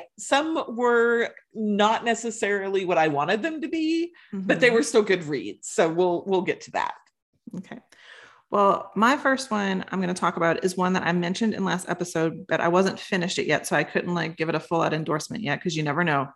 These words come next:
Speaker 2: Sometimes books don't stick the landing, right? Um, but this is The Impossible Us by Sarah Lotz. Um, it ended up being a fantastic read. So I will warn you, this one took me a little while to get hooked. I almost, almost put it down.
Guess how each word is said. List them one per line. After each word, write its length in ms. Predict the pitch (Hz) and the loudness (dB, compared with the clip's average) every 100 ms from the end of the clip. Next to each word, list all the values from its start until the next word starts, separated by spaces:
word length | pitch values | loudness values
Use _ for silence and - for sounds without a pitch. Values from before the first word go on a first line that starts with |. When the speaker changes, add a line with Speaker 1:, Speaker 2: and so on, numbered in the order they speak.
| - | -16
Speaker 2:
Sometimes 500 | - 156 165 151 160 - _ _ - | -6 -4 -2 -2 -4 -12 _ _ -6
books 180 | 160 | -4
don't 160 | - 156 | -2 -4
stick 220 | - 160 | -2 -2
the 80 | 160 | 0
landing, 340 | 160 151 107 | -2 -2 -4
right? 220 | 139 143 - - - - - - | -4 -4 -8 -18 -20 -20 -10 -2
Um, 260 | 170 151 | 0 0
but 140 | 175 175 | -2 -2
this 160 | 196 | -2
is 400 | - 185 175 170 - | 0 2 2 0 -4
The 80 | 170 | -4
Impossible 600 | 170 156 180 214 247 247 | -4 -4 -4 0 0 2
Us 320 | 160 202 - - | -2 -2 -10 -10
by 120 | 160 160 | -8 -6
Sarah 340 | - 151 180 | -2 -2 0
Lotz. 460 | 185 156 - - - - - - _ 190 | 2 0 -2 -14 -18 -20 -20 -20 _ 2
Um, 420 | 175 175 160 - _ _ _ - | 2 2 -4 -6 _ _ _ 2
it 180 | 190 | 2
ended 180 | 214 220 | 4 4
up 120 | 208 | 4
being 160 | 180 175 | 4 0
a 40 | |
fantastic 640 | 175 156 175 180 202 - 190 | 0 -4 0 0 0 -4 -6
read. 480 | 160 160 156 151 - | -4 -2 -2 -4 -8
So 460 | - 156 156 - - _ _ _ _ - | -2 2 2 -2 -12 _ _ _ _ -2
I 60 | 196 | 2
will 240 | 208 247 | 4 4
warn 300 | 185 185 180 | 4 2 2
you, 320 | 190 208 202 | 0 -2 -2
this 180 | - 208 | -2 0
one 120 | 226 | 0
took 160 | 214 208 | 0 0
me 80 | 196 | 0
a 40 | |
little 160 | 196 185 | 2 4
while 140 | 175 | 4
to 80 | 175 | 2
get 160 | 170 143 | -2 -4
hooked. 300 | 202 208 147 | -2 -2 -2
I 160 | 151 - | -2 2
almost, 340 | 190 202 208 | 4 4 0
almost 300 | 190 180 175 | -4 -4 -4
put 80 | - | -6
it 80 | 151 | -4
down. 180 | - | -6